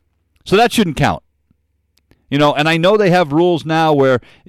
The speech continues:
I guess you have to be behind by more than five runs. Matter of fact, Dave Roberts of the Dodgers tried to pull this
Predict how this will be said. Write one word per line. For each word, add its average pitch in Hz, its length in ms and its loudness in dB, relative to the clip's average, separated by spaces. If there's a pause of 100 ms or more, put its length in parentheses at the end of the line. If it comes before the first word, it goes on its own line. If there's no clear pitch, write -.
(120)
I 120 120 -6
guess 147 220 -2
you 147 80 -4
have 143 200 -6
to 135 100 -4
be 139 140 -6
behind 127 480 -4
by 104 120 -4
more 113 220 -2
than 101 140 -8
five 123 240 -4
runs. 117 240 -6
Matter 147 160 -2
of 165 60 -8
fact, - 380 -6
Dave 175 220 0
Roberts 156 380 -2
of 123 80 -4
the 101 80 -10
Dodgers 120 440 -2
tried 120 260 -2
to 101 60 -10
pull 131 260 -6
this 120 280 -8